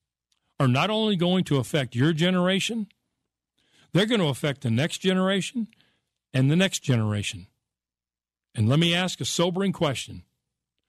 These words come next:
Are the decisions that we're making right now in America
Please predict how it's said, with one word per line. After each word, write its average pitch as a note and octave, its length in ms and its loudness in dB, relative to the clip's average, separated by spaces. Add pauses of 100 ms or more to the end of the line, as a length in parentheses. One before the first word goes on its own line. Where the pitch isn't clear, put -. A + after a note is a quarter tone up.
(300)
Are C3+ 180 2
the A#2 140 -4
decisions F#3 680 0
that C3+ 120 0
we're D3+ 200 0
making C3+ 480 0
right D#3 280 0
now C#3+ 380 -2 (300)
in C3+ 120 4
America B2 580 -2